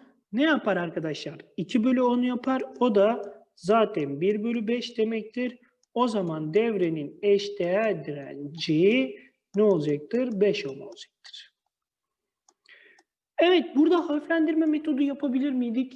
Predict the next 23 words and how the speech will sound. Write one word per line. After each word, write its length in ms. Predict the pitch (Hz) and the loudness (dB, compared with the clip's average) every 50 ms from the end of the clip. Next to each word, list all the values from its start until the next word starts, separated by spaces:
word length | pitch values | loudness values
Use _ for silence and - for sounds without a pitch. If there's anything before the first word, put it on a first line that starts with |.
| - | -6
Yapabilirdik. 840 | 226 180 190 180 - 202 175 180 175 180 170 156 151 147 - - - - | -2 0 0 2 2 0 0 0 0 0 0 -2 -4 -6 -8 -10 -18 -4
Fakat 440 | - - 240 - 233 220 226 - - | -2 -2 0 0 0 -2 -2 -4 -6
çok 300 | - 285 294 285 285 - | -2 -2 -2 -2 -2 -6
fazla 560 | - - - - 214 208 202 196 190 233 220 | -12 -10 -2 2 4 4 6 6 4 4 2
harf 500 | 208 - - 185 196 214 190 - - - | 2 0 -2 0 0 0 0 -2 -6 -8
vermiş 400 | 165 156 151 156 - - - - | -8 -6 -8 -12 -14 -12 -8 -4
olacaktık. 640 | 180 156 156 151 - 160 147 - _ 269 247 - - | -2 -2 -2 -2 -2 -4 -4 -2 _ -4 -4 0 0
Bu 100 | 220 190 | 2 2
da 80 | 226 | 2
çok 260 | 220 - 254 226 - 190 | 2 0 -4 -6 -6 -6
işimize 400 | - - 185 165 165 160 175 185 | -10 -8 -8 -8 -6 -2 0 2
gelmeyecekti. 1040 | 202 233 233 196 180 165 147 143 139 139 - 151 143 - _ _ - 311 302 311 - - - - - - _ _ _ - | 2 2 2 2 0 -4 -6 -8 -10 -12 -12 -12 -14 -16 _ _ -4 -4 -4 -4 -10 -18 -20 -20 -20 -20 _ _ _ 2
Böyle 420 | 196 247 311 339 330 285 269 277 | 4 4 6 6 6 4 4 4
geometrik 840 | 247 220 202 220 226 240 240 254 262 254 254 - 262 339 320 330 240 | 2 2 4 4 4 4 4 2 0 0 -2 -2 -2 -2 -2 0 2
bir 220 | 254 269 220 202 | 2 2 2 0
dizi 260 | 196 226 214 226 277 | -2 -2 0 0 -2
şeklinde 600 | 254 - - 214 214 208 - 185 175 170 170 160 | -2 -2 -4 -4 -4 -4 -4 -6 -4 -4 -6 -4
devam 380 | 175 202 220 240 240 226 202 180 | -4 -4 -2 -2 -2 -4 -4 -6
eden 200 | 170 160 170 165 | -6 -6 -8 -8
soruları 480 | 165 - - 226 202 180 165 170 175 214 | -8 -6 -4 -2 -2 -2 -2 -4 -4 -2
en 300 | 233 262 269 311 302 269 | 0 2 2 2 2 -2
sondan 500 | - - 220 190 180 165 160 156 165 175 | -2 -4 -4 -4 -2 -4 -6 -6 0 2
başlayın. 440 | 247 262 254 - - 185 185 226 | 2 2 0 -2 -4 -4 -4 -2